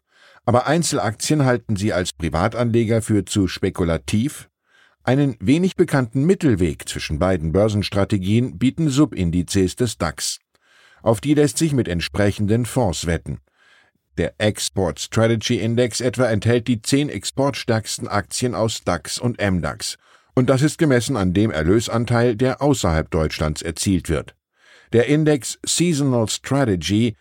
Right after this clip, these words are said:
friert den dax-Stand Ende Juli ein und beginnt mit der Berechnung wieder am ersten Handelstag im Oktober. Die traditionell schwachen Börsenmonate August und September werden ausgeblendet.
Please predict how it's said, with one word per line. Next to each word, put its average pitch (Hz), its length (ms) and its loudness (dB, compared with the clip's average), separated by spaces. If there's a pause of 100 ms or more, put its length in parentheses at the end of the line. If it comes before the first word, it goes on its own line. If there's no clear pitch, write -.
(220)
friert 151 300 4
den 143 160 0
dax-Stand 117 540 0
Ende 90 240 2
Juli 92 400 2
ein 113 260 0
und 135 140 -2
beginnt 135 340 0
mit 139 120 0
der 131 80 4
Berechnung 117 520 0
wieder 127 200 2
am 107 200 -2
ersten 107 440 -2
Handelstag 87 540 -2
im 92 120 0
Oktober. 101 540 2 (760)
Die 107 160 2
traditionell 135 680 2
schwachen 87 400 0
Börsenmonate 127 680 2
August 80 440 0
und 87 100 0
September 120 600 0
werden 104 300 0
ausgeblendet. 73 840 -4